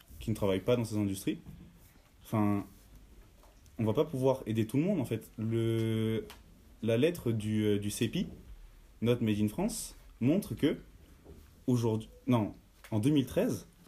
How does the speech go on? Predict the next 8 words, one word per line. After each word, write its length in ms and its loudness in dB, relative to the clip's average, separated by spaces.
donc, 360 0
euh, 580 4
quand, 360 2
euh, 420 -2
les 420 -2
exportations 720 -2
étaient 240 -2
moins 400 2